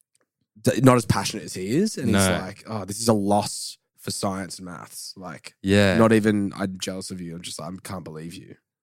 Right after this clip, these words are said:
Speaker 2: Yeah, I can't believe you'd waste the
Speaker 1: Your gift.
Speaker 2: Yeah.
Speaker 1: Yeah, yeah.
Speaker 2: It is an interesting character.
Speaker 1: Yeah, I loved it.
Speaker 2: Um, so we later get introduced to Robin Williams' character, Sean Maguire.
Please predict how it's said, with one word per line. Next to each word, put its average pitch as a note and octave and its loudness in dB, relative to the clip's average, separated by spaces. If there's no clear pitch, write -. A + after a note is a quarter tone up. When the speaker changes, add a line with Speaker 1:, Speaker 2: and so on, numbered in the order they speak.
Speaker 2:
Yeah, G2+ 4
I - -6
can't G2 2
believe G2 4
you'd F2 0
waste - -2
the F#2+ 4
Speaker 1:
Your B2 10
gift. G#2+ 4
Speaker 2:
Yeah. G2+ 4
Speaker 1:
Yeah, F2 -6
yeah. F2+ -8
Speaker 2:
It G2 2
is G2+ 6
an G2 8
interesting F#2 -2
character. D#2+ -2
Speaker 1:
Yeah, F#2 -8
I - -6
loved F2+ -8
it. F2+ -4
Speaker 2:
Um, F#2 2
so A#2 4
we A#2+ 4
later A#2+ 6
get B2+ 8
introduced A2 0
to G2+ 2
Robin G2 0
Williams' F#2+ 2
character, F#2+ 0
Sean G2 0
Maguire. F2+ 2